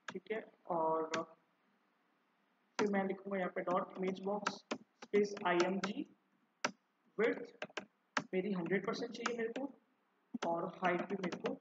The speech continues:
हंड्रेड परसेंट चाहिए। और ऑब्जेक्ट फिट कवर, ये प्रॉपर्टी होती है जो कि मेरी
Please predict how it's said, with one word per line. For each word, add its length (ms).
हंड्रेड 320
परसेंट 280
चाहिए। 280
और 160
ऑब्जेक्ट 400
फिट 220
कवर, 280
ये 120
प्रॉपर्टी 440
होती 220
है 60
जो 140
कि 180
मेरी 320